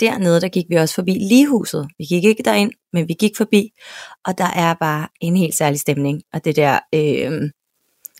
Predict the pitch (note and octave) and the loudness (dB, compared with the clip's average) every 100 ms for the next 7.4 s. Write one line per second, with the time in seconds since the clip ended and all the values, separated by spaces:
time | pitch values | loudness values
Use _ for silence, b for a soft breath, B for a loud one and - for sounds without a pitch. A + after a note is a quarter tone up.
0 | _ - D#3+ E3+ - - D3+ - - C3 | _ -4 2 2 2 2 0 -2 -6 -4
1 | B2 D3 - E3 D#3 - - - - - | -2 -2 -2 -2 -2 -4 -6 -6 -8 -4
2 | - D3 E3 F3+ F3+ - - A3 - G3 | -2 -2 -2 0 0 0 -2 -2 0 0
3 | F3 F3 F3+ - D#3 E3+ G3+ G3+ A3 F#3 | 0 0 -2 0 2 2 0 -2 -4 -4
4 | - F#3 - G3 F3+ E3+ - E3 - - | -4 -4 -2 0 0 -4 -4 -4 -4 -2
5 | E3 D#3+ E3 F#3+ F3+ - D#3+ F3 E3+ D#3+ | -2 -2 -4 -4 -4 0 4 4 2 -2
6 | D#3+ D#3+ D#3 D3 - E3+ E3+ D#3 D3+ D3 | -2 -2 -2 -4 -4 -2 -2 0 0 0
7 | E3+ - - - | 0 -2 -6 -10